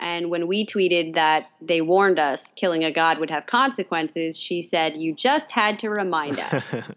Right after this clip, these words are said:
Speaker 1: And Christopher said, "Yes, they did. And this really was the best episode this season. So incredible."
Speaker 2: Chris, I agree wholeheartedly.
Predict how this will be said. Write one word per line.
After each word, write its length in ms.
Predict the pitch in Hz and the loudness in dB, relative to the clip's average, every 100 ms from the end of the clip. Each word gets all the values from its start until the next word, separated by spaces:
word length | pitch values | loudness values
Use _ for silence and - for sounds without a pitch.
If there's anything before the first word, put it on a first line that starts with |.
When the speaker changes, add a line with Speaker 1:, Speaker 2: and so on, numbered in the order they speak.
| - _ _ _ _ - - - _ | -20 _ _ _ _ -20 -20 -20 _
Speaker 1:
And 240 | 180 175 175 | -4 -2 2
Christopher 500 | 247 277 240 - 185 | 2 2 0 -4 -4
said, 400 | 175 175 170 160 | 0 0 0 -2
"Yes, 280 | 175 240 285 - | 0 0 0 -4
they 240 | 220 240 | -4 -2
did. 480 | 196 185 175 143 143 - _ _ _ | -2 0 0 -2 -8 -16 _ _ _
And 100 | 175 | -4
this 200 | 185 180 | -2 0
really 220 | 190 202 202 | 0 2 4
was 220 | 196 190 | 4 2
the 60 | 180 | 0
best 280 | 175 180 | -2 -2
episode 420 | 180 175 - 170 165 | -4 -4 -2 -2 -2
this 180 | 165 | -6
season. 540 | - 160 151 160 160 160 | -2 -2 0 2 0 -2
So 260 | - 147 | -4 0
incredible." 640 | 151 160 147 135 - - - _ _ _ _ _ _ _ | 2 2 0 0 -2 -2 -4 _ _ _ _ _ _ _
Speaker 2:
Chris, 280 | - 143 - | -4 -2 0
I 80 | 127 | 0
agree 540 | 127 127 123 131 135 - | 0 0 0 0 -2 -6
wholeheartedly. 720 | - 127 - 110 98 85 92 | -6 -6 -2 -2 -2 -8 -12